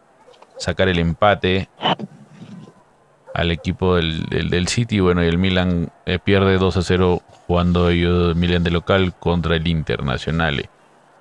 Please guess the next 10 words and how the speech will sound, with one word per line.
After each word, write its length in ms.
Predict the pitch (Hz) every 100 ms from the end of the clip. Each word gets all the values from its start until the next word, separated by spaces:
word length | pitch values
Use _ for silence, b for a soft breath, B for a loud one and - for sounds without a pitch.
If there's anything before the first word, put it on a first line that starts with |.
| -
Un, 680 | 82 92 82 76 69 76 - - _ _
un 220 | 98 95
gran 180 | 95 98
partido 300 | 92 90 101
italiano, 600 | 90 82 87 90 90 87
como 200 | 82 73
siempre, 540 | - 90 87 82 98 98
pero 500 | 78 60 55 50 50
el 140 | 80
Inter, 420 | 82 78 92 87